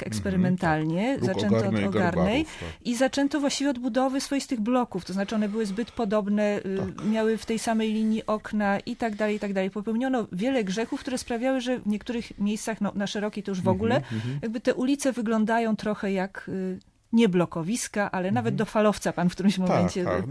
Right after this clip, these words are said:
Speaker 2: porównał
Speaker 1: one, one
Speaker 2: to.
Speaker 1: są monotonne. Oczywiście, no, w dawnym Gdańsku i w każdym dawnym mieście było tak, że miasto dzielono na parcele i poszczególne parcele zabudowywali prywatni inwestorzy, prawda? To był proces wielowiekowy często, prawda?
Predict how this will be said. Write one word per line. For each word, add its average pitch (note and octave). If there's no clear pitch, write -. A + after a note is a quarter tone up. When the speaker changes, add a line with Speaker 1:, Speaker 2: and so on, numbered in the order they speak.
Speaker 2:
porównał G#3
Speaker 1:
one, F3+
one G#3
Speaker 2:
to. G3+
Speaker 1:
są B3
monotonne. A2+
Oczywiście, D#3
no, A#2
w F#2
dawnym B2
Gdańsku F#2
i -
w -
każdym G#2+
dawnym F#2
mieście E2
było A#2+
tak, A2
że A2+
miasto A2+
dzielono G#2+
na G2+
parcele G2
i A#2+
poszczególne A#2
parcele A2+
zabudowywali G2
prywatni F#2+
inwestorzy, E2+
prawda? D2+
To F#2
był G2
proces G2+
wielowiekowy A2+
często, E2
prawda? -